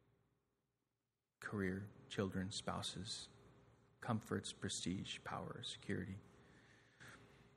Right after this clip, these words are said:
Within some of those, they're not good to be guided by them, but it sure is great if God is at the center of those.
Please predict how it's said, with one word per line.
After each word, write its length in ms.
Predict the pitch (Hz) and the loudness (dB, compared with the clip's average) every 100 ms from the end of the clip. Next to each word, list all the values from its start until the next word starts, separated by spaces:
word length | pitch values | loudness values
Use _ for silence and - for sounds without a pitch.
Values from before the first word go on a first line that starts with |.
| - - - - _ - - - - - - - - - - _ _ _ _ _ _ - | -20 -20 -20 -20 _ -20 -20 -18 -18 -18 -20 -20 -20 -20 -20 _ _ _ _ _ _ 10
Within 300 | 143 180 175 | 12 12 12
some 200 | 190 180 | 12 12
of 140 | 156 | 12
those, 540 | 143 131 123 123 - - - - - - - - - - - - - _ _ _ _ - - - - - - - - _ _ - 131 | 12 12 12 10 4 -4 -10 -8 -8 -8 -16 -16 -18 -20 -20 -20 -20 _ _ _ _ -20 -18 -18 -20 -20 -20 -20 -20 _ _ -2 8
they're 140 | 135 | 12
not 240 | 139 135 | 12 12
good 140 | 135 131 | 10 8
to 60 | |
be 120 | 120 113 | 8 8
guided 320 | 120 117 104 | 8 8 6
by 160 | 113 | 6
them, 180 | 113 113 107 | 8 8 6
but 100 | 110 - - - | 2 -2 -6 -2
it 120 | 107 | 0
sure 300 | - 131 113 | 4 6 10
is 560 | 113 110 110 - - - - - | 10 8 4 -2 -4 -10 -14 -6
great 360 | 120 117 107 101 - - | 6 8 8 4 -4 0
if 200 | 107 - | 0 4
God 300 | 110 101 101 | 6 8 6
is 300 | 98 98 - | 4 2 0
at 160 | 104 104 | 0 0
the 60 | |
center 320 | 104 113 101 95 | 0 4 6 6
of 120 | 87 | 4
those. 360 | 92 98 - | 2 0 -2